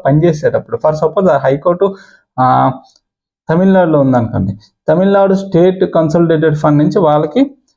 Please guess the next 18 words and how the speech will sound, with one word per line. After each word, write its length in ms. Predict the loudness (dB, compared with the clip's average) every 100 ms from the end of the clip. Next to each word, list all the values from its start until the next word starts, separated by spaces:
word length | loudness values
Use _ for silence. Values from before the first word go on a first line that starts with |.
| _ -2
శాలరీ 280 | 0 2 2
అనేది 160 | 2 0
ఇవ్వడం 200 | 2 2
జరుగుతుంది. 440 | 0 0 -2 -2 -4 -10 _ _ _ _ -2
For 100 | -2 -2
suppose 300 | 0 0 2 2
వాళ్ళు 220 | 2 2 0
రిటైర్ 300 | 0 0 2 0
అయిపోయాక 300 | 0 0 0 2
వాళ్ళకు 280 | 0 0 -2 -4
వచ్చే 180 | -4 -2
పెన్షన్ 340 | 0 0 0 0
మాత్రం 260 | 0 0 -2 -4 -12 _ _ _ -2
సెంట్రల్, 380 | 0 2 0 -2 -8 -20 _ _ _ _ _ _ _ _ _ _ -2
సెంట్రల్ 300 | 0 0 0
కన్సాలిడేటెడ్ 560 | 0 0 0 0 -2 -2
ఫండ్ 160 | 0 0
నుంచి 240 | 0 0